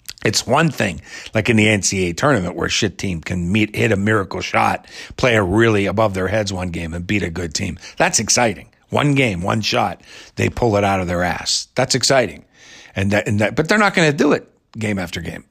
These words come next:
And they, they, you've never had one of these underdogs, one of these lower seeds win the, the, the whole damn thing.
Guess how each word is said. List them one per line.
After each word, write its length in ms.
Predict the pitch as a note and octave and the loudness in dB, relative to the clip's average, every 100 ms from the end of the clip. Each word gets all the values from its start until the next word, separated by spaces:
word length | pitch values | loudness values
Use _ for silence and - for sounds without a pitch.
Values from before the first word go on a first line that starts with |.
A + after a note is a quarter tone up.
| - | -4
And 140 | G#2 | -2
they, 100 | A2+ | 0
they, 200 | A#2+ C3 | 0 0
you've 260 | B2+ A#2 A2+ | 2 0 2
never 220 | B2+ A#2+ | 2 2
had 420 | A#2+ C3 A#2 D#2+ - - - - - | 2 2 0 -2 -14 -20 -20 -20 -6
one 160 | - A#2 | 0 2
of 80 | A2 | 4
these 160 | G#2 | 4
underdogs, 640 | G#2+ A#2 A2 G2+ F#2 E2 E2 | 4 4 4 4 2 -2 -6
one 160 | G2+ | -4
of 80 | G2+ | -4
these 280 | F#2+ F#2+ E2+ | -2 -4 -2
lower 340 | F#2+ G2 G2+ | 0 2 4
seeds 340 | F#2 G#2+ F2+ D#2+ | 2 0 -2 -4
win 340 | D#2+ A2 G2+ | 0 2 2
the, 120 | F#2 | 0
the, 240 | G2+ G#2+ G2 | -2 -4 -4
the 100 | - | -2
whole 160 | F#2 | -2
damn 240 | F2 E2+ D2 | -2 -8 -10
thing. 300 | - - | -12 -16